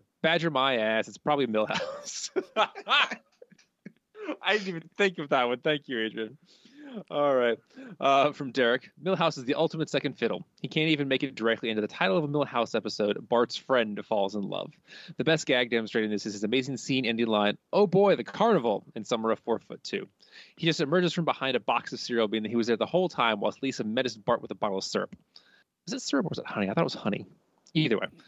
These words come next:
Uh, what was he thinking? Was he completely zoned out? It's bizarre and hilarious. Uh, next up from Timothy, "Nobody likes Milhouse." Uh, from Af-,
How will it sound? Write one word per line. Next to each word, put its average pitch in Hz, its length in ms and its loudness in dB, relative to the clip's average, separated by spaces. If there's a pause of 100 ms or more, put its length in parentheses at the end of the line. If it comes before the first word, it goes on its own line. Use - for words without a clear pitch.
(260)
Uh, 104 280 2
what 220 120 4
was 220 120 2
he 180 100 0
thinking? 110 380 -2
Was 104 120 -6
he 120 60 2
completely 156 480 0
zoned 131 320 2
out? 139 180 0
It's 117 100 -12
bizarre 113 500 2
and 110 80 -2
hilarious. 101 460 -6 (2250)
Uh, 101 220 0
next 110 320 -4
up 113 100 -4
from 110 120 -8
Timothy, 113 340 0 (220)
"Nobody 240 320 4
likes 180 320 0
Milhouse." 113 640 -2 (920)
Uh, 214 680 -2
from 110 260 -6
Af-, 127 240 2